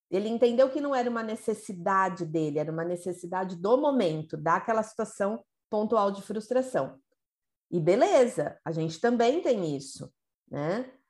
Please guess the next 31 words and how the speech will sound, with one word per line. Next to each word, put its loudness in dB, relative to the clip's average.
Agora, 2
o -2
que -4
que -2
acontece 0
muitas -2
vezes? -6
É 0
que -6
quando 2
a -2
pessoa 2
sente -4
essa -4
raiva, -4
essa -12
frustração, -6
quebra 0
a -8
casa -2
inteira 0
e -10
você -4
chega -4
da -2
academia -4
e 0
o -6
cara -2
fala -2
assim, -8